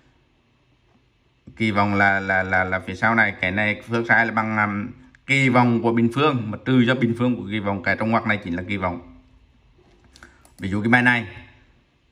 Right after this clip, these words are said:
F X bằng, mà nếu như xác định hàm số k thì chúng ta cũng, cũng, cũng dễ xác định hàm số k. Thì, à, chúng ta dựa vào cái công thức là tích phân từ trừ vô cùng cộng vô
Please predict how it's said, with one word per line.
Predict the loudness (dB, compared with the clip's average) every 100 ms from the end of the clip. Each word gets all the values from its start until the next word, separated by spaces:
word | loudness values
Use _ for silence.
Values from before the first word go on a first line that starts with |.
| _ _ _ _ _ _ _ _ _
F | -4 -2 0 -2 -4
X | -14 -8 -8 -8 -18 -20 -20
bằng, | -8 -4 0
mà | 2 2 2 2 0
nếu | 0 0
như | 0
xác | 0
định | 0
hàm | 0 0
số | 0
k | 2 2 2 -2 -10 -20 -20 _ _ -14
thì | -10
chúng | -4
ta | 0 2 2 -2 -4 -8 -8
cũng, | -10 -10 -12
cũng, | -10 -8 -6 -8
cũng | -10 -6
dễ | -4 -4 -4
xác | -6
định | -4
hàm | -4 -4
số |
k. | -2 2 2 0 -6 -18 _ _ _ _ _ _ _ _ _ _ _
Thì, | -10 -6 -4 -2
à, | 0 0 -2 -14 _ _ _ _ _ _ -20 -18 -12
chúng | -8
ta | -2 0 0
dựa | -2
vào | 0 0 0
cái | -4 -8
công | -8
thức | -8 -10
là | -10
tích | -8 -4
phân | -4 -4
từ | -6 -4
trừ | -2 0
vô | 0
cùng | 0 0
cộng | 0
vô | -4